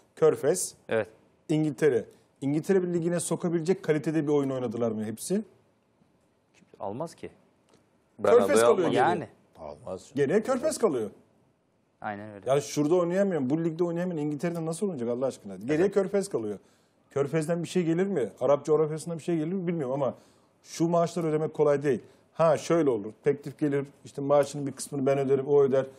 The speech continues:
Speaker 1: Ama senin dediğin gibi iki oyuncudan üç oyuncu olsun,
Speaker 2: Evet.
Speaker 1: yirmi milyon euroyu devre arasında bu kulübe soksun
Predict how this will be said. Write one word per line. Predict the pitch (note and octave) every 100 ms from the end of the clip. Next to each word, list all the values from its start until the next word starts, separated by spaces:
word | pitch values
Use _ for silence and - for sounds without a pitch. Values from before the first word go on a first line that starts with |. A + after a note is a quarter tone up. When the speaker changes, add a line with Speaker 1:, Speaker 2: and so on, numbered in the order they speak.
| - _ _ -
Speaker 1:
Ama | C3 C#3+
senin | - C#3+ D#3 D3+
dediğin | D#3 F#3 E3+
gibi | D#3
iki | C#3 C#3 -
oyuncudan | F#3+ F3 D3 C#3 C#3 - F#3+
üç | G3+ F#3+
oyuncu | D#3 C3+ D3
olsun, | D3 A#2+ G#2+ C#3+ F#3 - _ -
Speaker 2:
Evet. | F#2 -
Speaker 1:
yirmi | A2 C#3 D#3+
milyon | F#3 F3 E3 D3
euroyu | D3+ D3+ D#3 -
devre | B2+ C#3 E3+
arasında | D#3+ D3 C#3+ C#3+ C#3 - _ _ _ _ _ _ -
bu | G#2+ C#3
kulübe | - D#3 D#3
soksun | - D3 - F3+